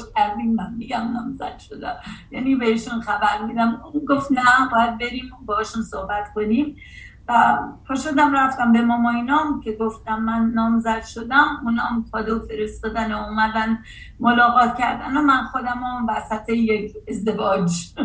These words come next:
<laughs> پیدا کردم. و حدود یک سال بعد از اینکه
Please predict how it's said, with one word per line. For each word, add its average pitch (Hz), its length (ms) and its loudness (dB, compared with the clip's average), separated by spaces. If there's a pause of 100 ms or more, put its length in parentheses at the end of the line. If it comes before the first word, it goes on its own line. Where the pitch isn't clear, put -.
(260)
<laughs> 226 680 0
پیدا 233 340 2
کردم. - 680 -2 (1500)
و 240 120 6 (200)
حدود 254 300 -2
یک 269 720 2
سال 269 300 0
بعد 240 360 4
از 226 200 -6
اینکه 226 380 -6